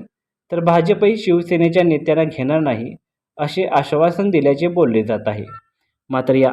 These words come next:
आश्वासनानंतरही स्थानिक पातळीवर संघर्षा-, संघर्षाची स्थिती कायमच आहे, ज्यामुळे फडणवीस यांना पहिल्यांदाच इतके थेट आणि सार्वजनिक विधान करावे लागले आहे.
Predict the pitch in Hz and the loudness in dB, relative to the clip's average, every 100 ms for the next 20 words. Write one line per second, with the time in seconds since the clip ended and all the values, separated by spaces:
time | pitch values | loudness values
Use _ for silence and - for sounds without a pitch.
0 | - 139 156 156 160 170 170 165 165 165 | 0 0 2 2 4 4 4 4 2 2
1 | 175 175 165 151 170 165 170 156 160 160 | 2 0 2 2 2 2 0 2 2 2
2 | 165 165 139 135 139 151 147 147 - 170 | 0 0 -2 -2 -2 -4 -4 -8 -2 0
3 | 180 202 208 196 240 240 185 147 131 - | 2 2 0 -2 -4 -2 -2 -2 -6 -6
4 | _ _ _ - 175 180 190 190 104 104 | _ _ _ 2 2 4 0 -2 -4 -6
5 | - _ _ _ _ _ 135 147 143 147 | -16 _ _ _ _ _ 0 2 4 0
6 | 151 - - 165 180 208 214 214 170 175 | -2 -6 -4 -2 0 0 0 2 2 2
7 | 139 170 _ _ _ _ _ 190 185 196 | 0 -4 _ _ _ _ _ -2 0 2
8 | 208 214 208 196 208 202 - 175 147 143 | 2 2 2 0 -2 -4 0 2 2 0
9 | - _ 143 160 170 170 147 160 165 170 | -12 _ -2 -2 0 2 2 2 2 0
10 | 180 180 131 135 160 165 - 143 151 170 | 0 -2 -2 0 -2 -6 -2 0 2 2
11 | 131 113 110 104 104 | 2 0 -2 -6 -12